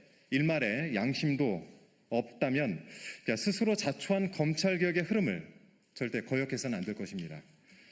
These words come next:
아울러 사의를 표명한 정치 검찰 일동에게 고합니다. 지금 여러분은 뻔뻔하게 사표를 내고 전관 예우의 길을 찾아 나설 때가 아닙니다. 한동훈 전 법무부 장관, 권순정 수원 고검장,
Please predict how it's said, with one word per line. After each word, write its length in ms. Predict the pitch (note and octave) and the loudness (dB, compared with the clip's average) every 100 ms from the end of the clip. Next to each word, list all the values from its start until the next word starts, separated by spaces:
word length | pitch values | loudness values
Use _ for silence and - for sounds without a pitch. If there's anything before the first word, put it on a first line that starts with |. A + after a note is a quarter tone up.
| - - - - B2 | -20 -20 -18 -6 0
아울러 260 | C#3+ E3 | 2 2
사의를 360 | E3+ G3 G3 G3 | 2 2 2 2
표명한 680 | F#3+ F#3 F#3 F3+ G#2+ F#2 - | 4 4 4 2 2 0 0
정치 380 | D3+ D#3+ G3 | 0 2 2
검찰 340 | E3+ D3+ F3 D3+ | 2 2 2 2
일동에게 540 | C#3+ D#3 E3+ D3+ C3+ | 2 2 0 2 0
고합니다. 560 | - B2+ A#2+ A2 F2 D2+ - - _ _ _ - - | 0 0 0 0 -4 -8 -16 -20 _ _ _ -20 -4
지금 240 | E3 D#3+ | 0 4
여러분은 760 | D3 D3 C#3+ A2+ D3 F#3+ - - _ _ | 4 4 2 2 2 -4 -8 -20 _ _
뻔뻔하게 420 | F#3+ F#3 G#3 G3 F3 | 0 2 2 2 0
사표를 460 | - G#3+ A#3 G#3+ | 0 0 2 4
내고 360 | C#3 D#3 G2+ - - - - _ _ | 4 2 0 -2 -16 -20 -20 _ _
전관 480 | - E3 F3 A3 G3+ | 0 2 4 4 4
예우의 360 | C3 D#3+ F#3 E3+ | 4 6 4 4
길을 220 | D#3 D#3 | 2 0
찾아 220 | - F#3 | 0 0
나설 300 | D#3 A#2+ C#3 | 0 0 0
때가 160 | C3+ B2+ | 0 0
아닙니다. 420 | A#2 G#2 F2 D2 - - _ _ _ _ _ - - - _ | 2 2 -2 -8 -16 -20 _ _ _ _ _ -20 -20 -20 _
한동훈 400 | - G3+ G#3 G#3+ | 2 4 6 4
전 320 | F#3 F#3 D#3+ | 4 4 4
법무부 300 | - D3+ F3 | 4 4 4
장관, 520 | E3 D3+ C3 F#2+ D#2+ - - _ _ | 4 2 2 0 -2 -10 -20 _ _
권순정 840 | - C#3 C#3 D#3 C#3+ G2+ A2+ F#3 - | -2 0 2 2 2 0 0 -4 -8
수원 380 | - G3 F3+ D#3+ | -4 0 2 2
고검장, 520 | C#3 D3+ D3 A#2 D#2+ | 2 2 2 0 -4